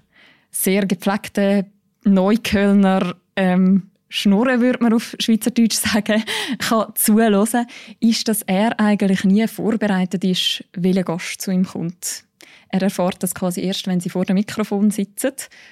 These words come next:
Und entsprechend sind die Gespräche dann einfach komplett improvisiert.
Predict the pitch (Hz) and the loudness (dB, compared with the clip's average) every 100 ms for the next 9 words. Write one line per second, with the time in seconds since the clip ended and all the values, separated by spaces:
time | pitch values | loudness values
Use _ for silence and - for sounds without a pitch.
0 | _ _ - 180 175 175 190 - 180 190 | _ _ -2 0 0 -2 -6 -4 -4 -4
1 | 175 180 - 160 165 - 180 170 - 180 | -4 -4 -6 -6 -6 -4 -4 -4 -6 -10
2 | - - 175 - 156 - - - - - | -14 -4 -4 -2 -6 -6 -14 -14 -14 -2
3 | 185 180 165 170 175 190 190 - - | -2 -2 -6 -6 -8 -10 -12 -12 -14